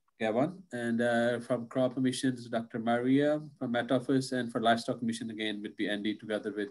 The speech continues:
Mark and, uh, Francisco if he's still around there. So please go and have discussions there, come up with the ideas and, uh, share your thoughts. And that's the place is where you have a chance to say what ideas you have and how you like to see, uh, collaborations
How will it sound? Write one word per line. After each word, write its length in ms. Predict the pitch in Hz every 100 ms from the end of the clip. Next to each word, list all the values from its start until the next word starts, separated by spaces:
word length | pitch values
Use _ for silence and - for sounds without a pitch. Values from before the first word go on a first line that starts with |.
| -
Mark 360 | 98 98 95 -
and, 280 | 101 95 92
uh, 200 | 95 95 98 _
Francisco 380 | - 113 110 -
if 60 | 107
he's 180 | 107 -
still 260 | - 104
around 240 | 101 98 95
there. 160 | 98 95 _ _ _ _ _ _ _
So 60 |
please 240 | 131 156 139
go 220 | 151 156
and 120 | 151
have 200 | 139 139
discussions 500 | 131 - 143 156 143
there, 380 | 143 139 139 135
come 180 | 131 135
up 80 | 131
with 140 | 127
the 80 | 123
ideas 680 | 127 127 131 131 131 120 - _ _ _ _ 131
and, 360 | 117 117 110
uh, 100 | 117
share 220 | 113 151
your 200 | 139 135
thoughts. 500 | 131 135 123 127 -
And 240 | 131 117 120
that's 180 | 135 135
the 180 | 127 - - -
place 300 | 120 117 120
is 180 | 110
where 80 | 117
you 220 | 120 131
have 240 | 127 117 117
a 60 |
chance 280 | 113 117 110
to 140 | - 110
say 400 | 120 104 107 - _ _ _ _
what 180 | - 117
ideas 480 | 117 113 117 117 110
you 80 | 113
have 320 | 110 104 101
and 260 | 107 101 101
how 200 | 104 110
you 160 | 113
like 240 | 107 101 -
to 80 | -
see, 420 | - 104 101 98
uh, 300 | 98 98 98
collaborations 760 | 107 101 98 101 - 92 87